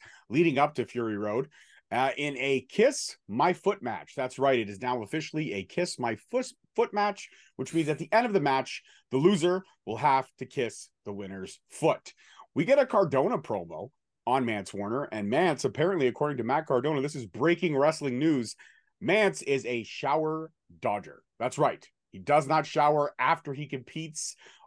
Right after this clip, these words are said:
all over the country. And, um, you know, he's not gonna get a big win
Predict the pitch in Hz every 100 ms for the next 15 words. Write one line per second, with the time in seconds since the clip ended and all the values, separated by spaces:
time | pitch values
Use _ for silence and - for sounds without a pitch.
0 | - 160 202 151 131 113 104 139 131 -
1 | 135 135 - - - _ - 131 131 131
2 | 127 127 127 127 123 113 _ _ _ _
3 | 120 143 135 139 160 220 269 254 214 170
4 | 160 143 262 -